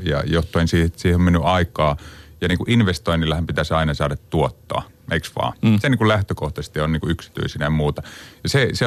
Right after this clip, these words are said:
Speaker 1: se on se oikeastaan, mitä me tässä peräänkuulutetaan, että me ei, me ei niinku puhuta sen takia, että olisi jotenkin niinku mukavaa mokata, koska niinku Mikko tuossa sanoi, että kaikkihan mitä me tehdään, niin lähtökohtaisesti me haluttais mieluummin onnistua kuin epäonnistua, mutta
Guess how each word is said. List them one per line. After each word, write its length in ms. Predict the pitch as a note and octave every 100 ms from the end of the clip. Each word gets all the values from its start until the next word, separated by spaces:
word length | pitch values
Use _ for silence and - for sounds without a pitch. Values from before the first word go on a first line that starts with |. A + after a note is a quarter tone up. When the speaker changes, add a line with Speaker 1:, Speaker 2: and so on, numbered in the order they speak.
| A2+
Speaker 1:
se 120 | -
on 100 | C#3
se 80 | B2+
oikeastaan, 380 | G2 F#2+ - F#2+
mitä 160 | F#2 F#2+
me 100 | F2+
tässä 240 | G2+ A2+
peräänkuulutetaan, 880 | - A2+ F#2+ D#2 D2+ D2 C#2 C2+ D2
että 160 | -
me 80 | F2
ei, 60 | F2+
me 140 | D#2+
ei 60 | F#2+
niinku 180 | F#2+ F2+
puhuta 380 | - G2 G2+ F2+
sen 380 | - - G#2+
takia, 240 | F#2 E2+ D#2+
että 160 | D2+
olisi 140 | D#2 E2+
jotenkin 340 | D#2 D#2 E2
niinku 320 | D#2+ D2+ D#2+ D#2+
mukavaa 640 | F#2+ G#2 G#2+ E2+ D2 D2
mokata, 500 | D#2+ F2+ - C2+ B1 -
koska 280 | - D2 -
niinku 160 | G#2+ G#2
Mikko 320 | B2 - -
tuossa 240 | G#2 -
sanoi, 360 | G#2 A2+ A2 F#2+
että 260 | F2 - F#2+ - - - -
kaikkihan 380 | A#2 - G2+
mitä 200 | G2 F2
me 100 | E2
tehdään, 420 | D#2+ E2+ E2 D#2 D#2
niin 120 | D#2
lähtökohtaisesti 680 | E2 D#2+ - D#2 - -
me 100 | E2+
haluttais 640 | F2 F#2+ F2+ - E2+ - -
mieluummin 440 | F#2 F2+ D#2+ D#2 C#2
onnistua 580 | E2+ D#2 D2 - C#2+
kuin 200 | C2 -
epäonnistua, 680 | C#2+ - A#1+ - - - -
mutta 340 | D#2+ - -